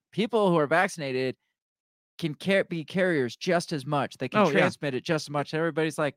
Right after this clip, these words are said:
Speaker 2: Yeah.
Speaker 1: "Uh, who, who cares?
Speaker 2: Yeah.
Speaker 1: Who ca-, wh-, why are you even telling us this?
Speaker 2: Right.
Speaker 1: You're, you're, he's vaccinated, so who fucking cares?"
Speaker 2: Yeah.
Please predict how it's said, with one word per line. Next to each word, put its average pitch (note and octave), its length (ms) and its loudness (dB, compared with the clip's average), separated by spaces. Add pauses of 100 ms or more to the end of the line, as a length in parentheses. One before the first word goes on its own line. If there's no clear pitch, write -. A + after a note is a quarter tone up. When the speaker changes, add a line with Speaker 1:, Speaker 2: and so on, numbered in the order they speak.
Speaker 2:
Yeah. A#3+ 180 -8 (160)
Speaker 1:
"Uh, F3+ 260 -4
who, F#3+ 360 -4
who G3+ 120 -8
cares? G3+ 520 -6
Speaker 2:
Yeah. D3 100 -2
Speaker 1:
Who G3 100 0
ca-, G3+ 160 -2 (380)
wh-, A2+ 160 -10 (200)
why F#3 200 4
are G3+ 100 2
you G3 160 -2
even F#3+ 180 -2
telling F3+ 340 0
us A#2 100 -4
this? - 220 -6 (100)
Speaker 2:
Right. C3 240 -4
Speaker 1:
You're, G3+ 260 4
you're, G3+ 200 4
he's F#3+ 280 -4
vaccinated, F#3+ 560 4
so E3+ 160 4
who F#3 120 2
fucking E3+ 340 2
cares?" C#3+ 460 4
Speaker 2:
Yeah. B2+ 200 0